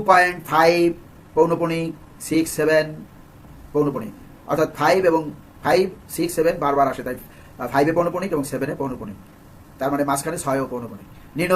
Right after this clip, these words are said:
দশমিক অ-, ভগ্নাংশগুলো যথাক্রমে, আহ, শূন্য দশমিক দুই পৌনঃপুনিক, সাত পৌনঃপুনিক এবং দুই দশমিক, আহ, পাঁচ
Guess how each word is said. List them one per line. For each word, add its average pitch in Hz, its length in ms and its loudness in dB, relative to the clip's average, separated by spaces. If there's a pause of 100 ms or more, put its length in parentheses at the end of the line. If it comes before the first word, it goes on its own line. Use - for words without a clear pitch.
দশমিক 165 260 -2
অ-, 143 220 -2
ভগ্নাংশগুলো 151 580 -2
যথাক্রমে, 131 460 -6
আহ, 123 640 -6 (200)
শূন্য 165 180 -2 (120)
দশমিক 160 280 -4 (500)
দুই 180 160 0
পৌনঃপুনিক, 170 400 -2
সাত 147 160 -2
পৌনঃপুনিক 170 400 -4 (300)
এবং 139 140 2 (360)
দুই 170 160 0
দশমিক, 156 340 -2
আহ, - 760 -8 (180)
পাঁচ 170 260 4